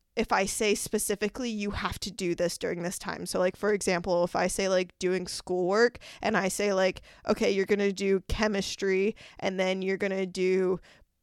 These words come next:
the homework at this time," I almost get overwhelmed to where it's better for me to just say, "This chunk of time is dedicated towards schoolwork."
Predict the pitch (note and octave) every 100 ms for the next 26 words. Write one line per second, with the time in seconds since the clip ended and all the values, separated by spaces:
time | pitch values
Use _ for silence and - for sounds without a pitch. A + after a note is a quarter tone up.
0 | _ _ _ _ - F3+ G#3 G#3 G#3+ G#3
1 | F#3+ F#3+ F3 G3 G3 - F3+ F#3 - F#3+
2 | G3 G3+ G3+ - A#3 - G#3 G#3 G#3+ F#3+
3 | F#3 G#3 B3+ C4+ A3 A3 G#3+ G3 - G3
4 | G#3 G3+ A#3 G#3+ G#3 G3+ G3 - G3+ F#3
5 | F#3+ G3+ - - C4 C#4 C#4+ - C#4+ D4
6 | E4+ - A3 F#3+ G3+ F#3 F#3+ - G3 F#3+
7 | G3 - - _ - G#3+ G3+ - - F#3+
8 | - - -